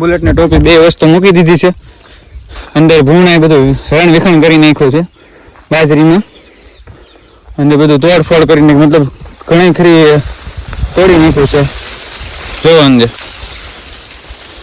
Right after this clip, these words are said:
જો અહીંયા ભૂણ આવી ગયા છે, આંબી ગયેલા છે અહીંયા.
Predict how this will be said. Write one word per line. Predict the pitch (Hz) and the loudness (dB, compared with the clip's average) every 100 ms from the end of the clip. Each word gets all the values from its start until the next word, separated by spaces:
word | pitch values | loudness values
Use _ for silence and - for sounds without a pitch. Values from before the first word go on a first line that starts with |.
| - - | -14 -6
જો | 123 | -2
અહીંયા | 139 147 | 0 2
ભૂણ | 127 165 | 2 2
આવી | 160 170 175 | 2 2 2
ગયા | 160 151 | 2 2
છે, | |
આંબી | 156 170 156 | 2 2 4
ગયેલા | 151 143 135 | 4 2 0
છે | 147 | 0
અહીંયા. | 135 156 | 0 -2